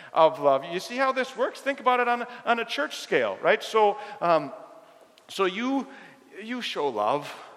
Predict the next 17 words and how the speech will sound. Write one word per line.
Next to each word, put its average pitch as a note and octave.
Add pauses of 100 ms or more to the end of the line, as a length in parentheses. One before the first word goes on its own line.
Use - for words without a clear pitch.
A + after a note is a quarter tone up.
(1040)
I E3
see F3+
it. A#2+
You C3+
know, C3
the, C#3 (520)
you D3
help F3
with E3+
the C#3
Helping E3+
Hands D3
team A#2
that A2+
brings C#3+
meals C3
to, A2+